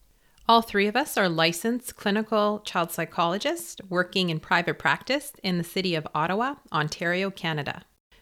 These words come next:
The three of us wanted to start a child psychology podcast in order to share important information or coping strategies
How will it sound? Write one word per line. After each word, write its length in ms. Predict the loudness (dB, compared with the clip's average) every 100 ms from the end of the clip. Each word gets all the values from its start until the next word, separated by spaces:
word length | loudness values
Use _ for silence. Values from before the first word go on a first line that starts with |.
| _
The 80 | -4
three 260 | 0 0
of 80 | 0
us 200 | -2 0
wanted 320 | 2 4 2 0
to 60 |
start 400 | -4 0 2 2 0
a 160 | -4
child 360 | -4 -2 -2 -2
psychology 600 | -4 -4 -2 -2 -2 -6
podcast 880 | -4 -2 -2 -2 -2 -2 -4 -8 -8
in 200 | -2 0
order 260 | 0 0 -4
to 200 | -4 -2
share 580 | -2 0 0 2 2 0
important 640 | -2 -4 -4 -2 -4 -4
information 880 | -4 -2 -2 0 0 0 -2 -2 -2
or 80 | -6
coping 440 | -4 -4 -4 -6
strategies 840 | -2 0 0 -2 -6 -8 -8 -10